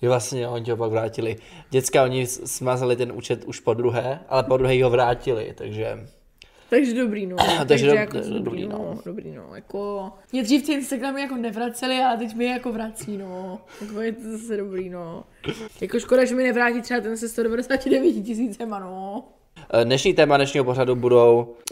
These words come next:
Speaker 1: plastické operace a zkrášlující zákroky, na co chodíme, na co nechodíme, eh,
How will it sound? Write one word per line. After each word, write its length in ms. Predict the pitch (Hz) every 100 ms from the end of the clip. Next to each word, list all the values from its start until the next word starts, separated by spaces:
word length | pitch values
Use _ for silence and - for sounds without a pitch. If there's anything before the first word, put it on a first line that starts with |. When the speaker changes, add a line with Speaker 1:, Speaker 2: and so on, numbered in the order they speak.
| 110
Speaker 1:
plastické 460 | 110 151 151 180
operace 680 | 139 151 143 135 - 135 135
a 260 | 117 117 117
zkrášlující 840 | - - 117 120 127 147 143 143
zákroky, 840 | 127 127 123 131 123 131 120 120 - - - _
na 180 | 120 120
co 140 | 123
chodíme, 560 | 156 160 143 143 135 127
na 100 | 120
co 140 | -
nechodíme, 540 | 147 139 143 131 127 123
eh, 300 | 123 123